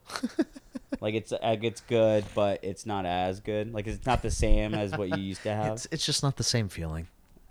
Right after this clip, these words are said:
Speaker 2: Uh, it was an old joke I used to do when I was trying to be healthy.
Speaker 1: <laughs>
Speaker 2: I talked about working in the gym. I'm like, "Yeah, it's like breaking up, like, in a serious relationship. It's like, it's always gonna be good, you know, but it's, you're always gonna look and be like, 'I wonder how Milk's doing.'"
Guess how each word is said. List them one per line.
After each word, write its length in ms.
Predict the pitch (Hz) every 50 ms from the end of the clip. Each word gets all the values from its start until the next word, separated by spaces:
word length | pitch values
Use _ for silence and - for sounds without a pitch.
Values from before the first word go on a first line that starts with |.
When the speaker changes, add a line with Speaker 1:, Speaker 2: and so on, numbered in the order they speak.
| - -
Speaker 2:
Uh, 120 | 95 95 90
it 40 | 90
was 60 | 87
an 80 | 87 92
old 200 | 92 92 92 82
joke 200 | 92 95 92 85
I 20 |
used 180 | 87 87 90 -
to 60 | - 87
do 300 | 85 95 92 92 95 95 98 - - -
when 120 | 98 98
I 60 | 95 92
was 80 | 90
trying 160 | - 104 95
to 60 | 95 92
be 100 | 95 90
healthy. 400 | 101 92 92 - 101 101 101 - - - - -
Speaker 1:
<laughs> 240 | - - - - -
Speaker 2:
I 580 | 202 190 - - 190 196 - 196 185 - 117 113
talked 200 | - 123 113 117
about 120 | 113 113
working 120 | 110 110 113
in 40 |
the 60 | 107 98
gym. 200 | 92 107 104 107
I'm 60 | 107
like, 140 | 110 110 117
"Yeah, 180 | 131 131 131
it's 120 | 127 - -
like 120 | 127 113
breaking 220 | 117 123 131 143
up, 160 | 135 131 - 131
like, 160 | 120 110 113
in 60 | 104
a 40 | 101
serious 260 | - - 107 101 -
relationship. 360 | 95 98 98 92 - - 85 -
It's 140 | - -
like, 120 | 107 104 -
it's 180 | 113 117 - - -
always 280 | - 151 180 214 214 180
gonna 140 | - 160 135
be 100 | 123 117 92 - -
good, 320 | 117 113 110 98 90 85
you 100 | 90 92
know, 200 | 95 90 92 95 -
but 100 | 90 101
it's, 180 | 104 - - - - - - - - -
you're 100 | 123 135
always 240 | 147 170 180 165 151
gonna 160 | 160 143 131
look 300 | 123 127 127 127 - 123
and 100 | 110 104
be 80 | 110
like, 160 | 104 101 104 107
'I 40 |
wonder 180 | 110 - - 135
how 80 | 127 107
Milk's 320 | 98 95 95 90 - -
doing.'" 340 | - - - - - -